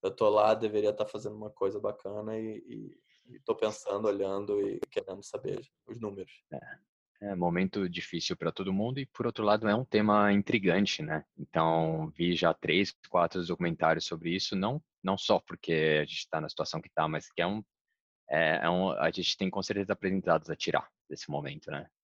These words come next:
Speaker 1: Com certeza.
Speaker 2: Então,
Speaker 1: E, e aí,
Speaker 2: mais
Speaker 1: falando em
Speaker 2: desafiador.
Speaker 1: aprendi-, falando em aprendizado, nossa última dica é pra você focar em algo pra aprender, né? É,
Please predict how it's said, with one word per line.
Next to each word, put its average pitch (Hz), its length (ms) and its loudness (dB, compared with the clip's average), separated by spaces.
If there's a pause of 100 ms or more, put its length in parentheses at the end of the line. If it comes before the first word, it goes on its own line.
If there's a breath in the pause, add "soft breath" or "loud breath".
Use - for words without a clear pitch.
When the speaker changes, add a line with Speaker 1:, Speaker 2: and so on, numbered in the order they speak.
(600)
Speaker 1:
Com 120 160 -8
certeza. 135 460 -6
Speaker 2:
Então, 78 500 -6 (160)
Speaker 1:
E, 113 260 -2
e 135 80 2
aí, 131 120 8
Speaker 2:
mais 156 100 4
Speaker 1:
falando 139 220 6
em - 20 6
Speaker 2:
desafiador. 101 520 6
Speaker 1:
aprendi-, - 120 -14 (680)
falando 117 260 4
em - 20 6
aprendizado, 127 520 4
nossa 135 240 4
última 131 320 4
dica 139 540 4 (120)
é 123 280 6
pra 131 220 2
você 131 560 4 (240)
focar 131 320 4
em 139 100 4
algo 131 300 6
pra 156 140 2
aprender, 160 380 6
né? 131 220 -4 (160)
É, 104 440 -4